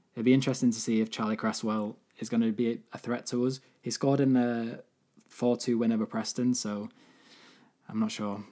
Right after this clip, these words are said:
I hope that we can kinda contain him. After that, we have Tom Bradshaw with four goals and zero assists in sixteen games. He's playing as a centre forward. We have Jake Cooper with two goals, one assist in twenty-one games.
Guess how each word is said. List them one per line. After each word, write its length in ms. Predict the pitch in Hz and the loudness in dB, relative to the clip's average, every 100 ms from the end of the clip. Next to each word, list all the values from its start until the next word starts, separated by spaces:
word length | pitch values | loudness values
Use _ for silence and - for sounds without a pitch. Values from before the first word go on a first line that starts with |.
| - | -10
I 100 | 117 | -2
hope 180 | 120 113 | 0 0
that 300 | 113 110 - - | -2 -4 -8 -10
we 100 | 127 | -8
can 100 | 117 | -4
kinda 200 | 113 110 | -2 0
contain 400 | 107 107 104 107 | 0 -2 0 2
him. 240 | 107 110 - _ _ _ _ _ _ _ _ _ - | 2 0 -8 _ _ _ _ _ _ _ _ _ -6
After 240 | 131 135 | -4 2
that, 140 | 139 127 | 4 4
we 80 | |
have 180 | 123 117 | 4 0
Tom 240 | - 123 117 | 0 2 4
Bradshaw 540 | 117 113 - 117 107 - | 2 0 0 0 0 -4
with 120 | 110 | -10
four 320 | - 120 120 | -2 2 2
goals 280 | 120 117 113 | 2 0 0
and 200 | 110 107 | 0 0
zero 300 | 113 113 110 | 0 0 0
assists 340 | 110 113 107 | 0 -4 -4
in 100 | 120 | -4
sixteen 480 | 110 127 - 110 113 | -2 -2 -2 0 2
games. 360 | 117 113 101 - | 2 0 -2 -4
He's 160 | 117 | -4
playing 240 | - 117 113 | -2 0 0
as 80 | |
a 40 | 110 | 0
centre 300 | - 107 107 | -2 -4 -4
forward. 440 | - 110 117 131 - _ _ _ _ - | -4 0 0 0 -4 _ _ _ _ -6
We 120 | 113 | -4
have 160 | 113 | -4
Jake 240 | 113 131 135 | 2 2 4
Cooper 520 | - 127 123 120 117 | 2 2 2 -2 -2
with 280 | 120 117 113 | -2 -2 -2
two 240 | - 135 131 | 0 2 6
goals, 280 | 131 123 | 6 4
one 160 | 113 120 | 2 2
assist 460 | 110 120 113 - - _ | 2 -2 -4 -6 -14 _
in 180 | - 117 | -2 -2
twenty-one 520 | 113 117 110 117 110 | 2 0 0 0 0
games. 280 | 110 113 113 | 2 0 0